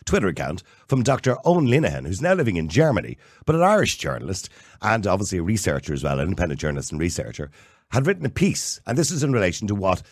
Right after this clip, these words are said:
the media had did, uh, during the week, which was femicide epidemic. In other words, suggesting, of course, that this was some sort of thing that men were doing, that we're going around randomly attacking women, and we have to make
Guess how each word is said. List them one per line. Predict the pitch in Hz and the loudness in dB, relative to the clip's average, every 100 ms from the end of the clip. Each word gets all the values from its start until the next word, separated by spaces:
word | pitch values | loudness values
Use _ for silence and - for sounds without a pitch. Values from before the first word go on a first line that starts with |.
| _ _ | _ _
the | 95 | 0
media | 110 233 214 | 4 4 2
had | 82 71 | 0 -2
did, | 60 64 87 _ _ | -4 -8 -10 _ _
uh, | 80 82 | 0 0
during | 76 85 | 0 0
the | 73 | 0
week, | 82 | -2
which | 98 95 | -2 -4
was | 87 | -6
femicide | - 139 127 104 87 80 - | 0 0 2 0 0 0 -2
epidemic. | 95 90 78 78 - - - _ | -2 0 0 -2 -4 -18 -20 _
In | 127 | 0
other | 135 | 2
words, | 107 - | 2 0
suggesting, | 123 123 143 - 92 | -2 0 -2 -4 -8
of | - | -6
course, | 92 85 - _ _ _ | -6 -6 -8 _ _ _
that | 107 104 | -6 -4
this | 113 - | -6 -6
was | 95 | -8
some | 110 | -6
sort | 98 92 87 | -6 -4 -4
of | 78 | -4
thing | - 104 87 | -4 -2 -2
that | 87 | -4
men | 98 107 104 87 | 0 2 2 0
were | |
doing, | 67 65 58 | -2 -4 -6
that | 62 | -2
we're | 76 | 0
going | 78 90 | 0 0
around | 82 80 80 | 0 0 0
randomly | 98 101 87 82 | 0 0 -4 -6
attacking | 78 98 85 80 | -6 -6 -6 -4
women, | 92 107 | 0 0
and | 80 | 0
we | 85 | -2
have | 90 92 | -2 -2
to | 87 | -2
make | 92 82 | -2 -2